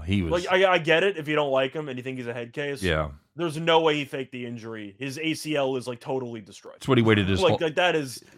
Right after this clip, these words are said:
Speaker 2: no. <laughs> Like,
Speaker 1: He w-
Speaker 2: he's done.
Speaker 1: he,
Speaker 2: He
Speaker 1: he
Speaker 2: needs massive surgery.
Speaker 1: He waited his whole fucking life to see it. David said he saw it on the morning news. Morning
Speaker 2: That's
Speaker 1: news.
Speaker 2: his sec-,
Speaker 1: Jesus
Speaker 2: that's
Speaker 1: Christ.
Speaker 2: his second ring?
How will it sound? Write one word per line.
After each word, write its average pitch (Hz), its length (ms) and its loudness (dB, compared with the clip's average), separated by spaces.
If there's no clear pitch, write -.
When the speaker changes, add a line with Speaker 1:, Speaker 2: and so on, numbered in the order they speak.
Speaker 2:
no. 123 440 -6
<laughs> - 60 -8
Like, 190 200 -2
Speaker 1:
He 269 100 10
w- 320 120 12
Speaker 2:
he's 180 200 -8
done. 123 260 -2
Speaker 1:
he, 113 80 -4
Speaker 2:
He 107 60 0
Speaker 1:
he 160 80 -4
Speaker 2:
needs 135 200 2
massive 143 320 -2
surgery. 98 460 -10
Speaker 1:
He 107 100 -2
waited 101 260 2
his 90 140 -2
whole 95 160 0
fucking 87 400 -2
life 85 300 -6
to - 100 -14
see - 160 -6
it. 78 120 -6
David 87 220 2
said 85 120 -4
he 78 80 -2
saw 82 180 2
it 82 40 0
on 80 40 -2
the 78 80 -6
morning 82 320 -4
news. 80 320 -6
Morning 101 360 4
Speaker 2:
That's 92 280 2
Speaker 1:
news. - 0 -
Speaker 2:
his - 140 -8
sec-, - 260 -6
Speaker 1:
Jesus 80 260 -6
Speaker 2:
that's - 80 -6
Speaker 1:
Christ. 80 120 -2
Speaker 2:
his 80 100 -6
second 226 320 -8
ring? 349 240 -8